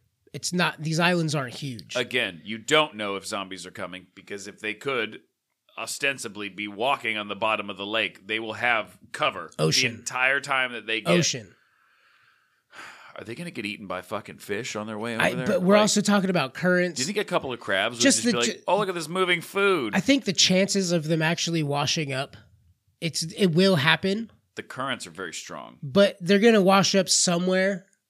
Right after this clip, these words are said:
Speaker 2: Oh, yeah.
Speaker 1: Or they'll just be in the ocean for years
Speaker 2: And then you
Speaker 1: and
Speaker 2: do, all you gotta do is,
Speaker 1: decomposing.
Speaker 2: that's information that you can, you can learn the currents and be like, "We need to go to this island because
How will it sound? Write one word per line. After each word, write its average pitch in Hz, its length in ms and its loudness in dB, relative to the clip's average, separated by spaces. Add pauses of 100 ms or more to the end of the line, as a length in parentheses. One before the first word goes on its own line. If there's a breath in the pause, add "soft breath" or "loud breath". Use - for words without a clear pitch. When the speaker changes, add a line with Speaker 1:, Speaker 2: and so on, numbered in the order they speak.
(160)
Speaker 2:
Oh, 139 180 4
yeah. 107 300 0 (480)
Speaker 1:
Or 196 160 6
they'll 208 140 8
just 185 200 2
be 214 120 6
in 208 60 6
the 185 140 6
ocean 190 300 4
for - 160 -4
years 165 640 -2
Speaker 2:
And 131 100 -6
then 175 80 -2
you 170 80 -2
Speaker 1:
and - 220 -10
Speaker 2:
do, 127 80 -6
all 170 140 0
you 190 60 4
gotta 185 160 2
do 156 100 2
is, 175 180 4
Speaker 1:
decomposing. 175 160 0
Speaker 2:
that's 202 220 -4
information 151 540 -6
that 117 100 -8
you 131 120 -10
can, 131 280 -10
you 180 100 -12
can - 160 -12
learn 131 320 -6
the - 80 -8
currents 123 680 -6
and 107 200 -10
be 113 80 -2
like, 101 180 -4 (140)
"We 110 100 -8
need 110 140 -2
to 95 60 -10
go 95 120 -8
to 90 60 -16
this 117 320 -6
island 80 400 -6
because 95 380 -10